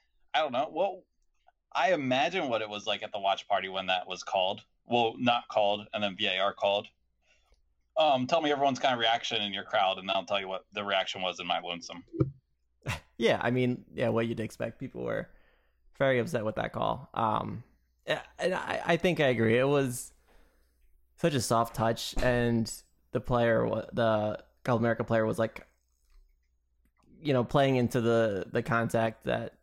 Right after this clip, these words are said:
Speaker 2: that, that Martinez barely made. So, and I, I don't know if he actually touched the ball, and maybe, and I guess that was a des-, deciding factor. But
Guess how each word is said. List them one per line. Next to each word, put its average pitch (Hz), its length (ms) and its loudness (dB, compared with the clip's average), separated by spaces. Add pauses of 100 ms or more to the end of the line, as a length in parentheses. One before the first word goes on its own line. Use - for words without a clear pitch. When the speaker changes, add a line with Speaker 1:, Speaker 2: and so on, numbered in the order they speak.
(160)
Speaker 2:
that, - 180 -16 (100)
that 120 140 -2
Martinez 117 480 -2
barely 110 260 0
made. 110 320 -2
So, 120 320 0 (420)
and 123 160 -4
I, - 160 -6
I 139 140 0
don't 143 200 2
know 143 100 2
if 139 80 -4
he 131 100 2
actually 127 260 0
touched - 140 -6
the 123 80 -6
ball, 123 240 2
and 120 80 0
maybe, 117 240 0
and 120 180 0
I 120 60 0
guess 117 240 -2
that 113 160 -2
was 113 160 0
a 117 60 -6
des-, 120 260 -8
deciding 117 460 -4
factor. 117 580 -6
But 107 300 -8